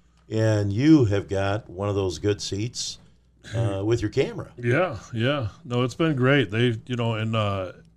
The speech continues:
Speaker 2: you gotta hand it to all the tracks that we work with. It's been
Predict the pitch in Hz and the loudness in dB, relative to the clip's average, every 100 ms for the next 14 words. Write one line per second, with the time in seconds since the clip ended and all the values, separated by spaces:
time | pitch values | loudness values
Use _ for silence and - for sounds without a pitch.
0 | _ _ _ _ _ _ _ 139 147 160 | _ _ _ _ _ _ _ -6 -2 0
1 | 147 113 110 147 123 104 117 107 98 92 | 2 2 0 0 2 0 0 0 0 -6
2 | 95 120 107 104 107 101 95 110 104 101 | 0 0 2 -2 -2 -4 -4 -6 -4 -4
3 | 98 87 101 87 110 - 117 101 | -4 -6 -10 -8 -10 -6 -6 -6